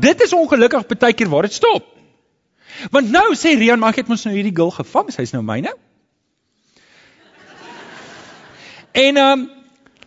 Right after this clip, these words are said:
hy kom op die huweliksnag en hy sê vir haar, "Hier is die broek, trek hom aan." En sy sê, "Maar dink pas my nie." Hy sê, "Nou dis goed so, jy weet wie dra die broek in hierdie huis."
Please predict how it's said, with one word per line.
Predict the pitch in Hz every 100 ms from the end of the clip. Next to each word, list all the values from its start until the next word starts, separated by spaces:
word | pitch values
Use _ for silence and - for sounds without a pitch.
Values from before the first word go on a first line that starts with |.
| -
hy | 214
kom | 320 339
op | 330 -
die | 254 269
huweliksnag | 311 285 269 320 294
en | 262
hy | 220
sê | - 226
vir | 208 214
haar, | 196 185 185 _ _ _ -
"Hier | 208
is |
die | 226
broek, | 208 240 - - - -
trek | 220 214
hom | 214
aan." | 160 98 175 - - _ _ _ _ 240 _ - - - - - - - - - - - - - -
En | - 480
sy | 508
sê, | 494 466
"Maar | 494 494
dink | 427 480 -
pas | 508 494 554
my | 622 466
nie." | 202 123 - _ 294 - -
Hy | 165
sê, | 202
"Nou | 185 170
dis | 208 -
goed | 294 196
so, | 214
jy | 170 185
weet | 202
wie | 175
dra | 165 170
die | 165
broek | 160 170 175
in |
hierdie | 156 175
huis." | 127 107 -